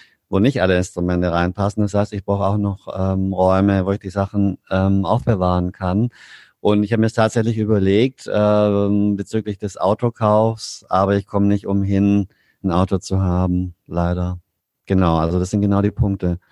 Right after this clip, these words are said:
Also man hat einen immensen Mehraufwand, wie jetzt jemand, der mit Flöte, Geige oder gar nur seiner eigenen Stimme kommen muss.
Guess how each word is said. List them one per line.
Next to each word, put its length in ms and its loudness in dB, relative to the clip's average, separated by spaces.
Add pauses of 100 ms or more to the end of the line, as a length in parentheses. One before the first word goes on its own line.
(640)
Also 400 2
man 200 0
hat 360 -4 (400)
einen 100 2
immensen 580 2
Mehraufwand, 1160 -2 (440)
wie 160 -2
jetzt 320 -2
jemand, 720 -2
der 160 0
mit 200 -4 (440)
Flöte, 460 -2
Geige 600 0
oder 140 0
gar 180 0
nur 360 0
seiner 260 0
eigenen 300 0
Stimme 340 0
kommen 720 -2
muss. 500 -6